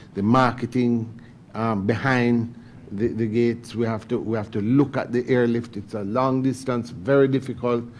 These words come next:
All of these things are going to take substan-, substantial time,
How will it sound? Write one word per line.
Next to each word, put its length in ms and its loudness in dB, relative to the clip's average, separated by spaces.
All 260 6
of 80 4
these 260 2
things 280 -4
are 220 0
going 380 0
to 80 -8
take 320 -2
substan-, 540 -2
substantial 680 -6
time, 340 -8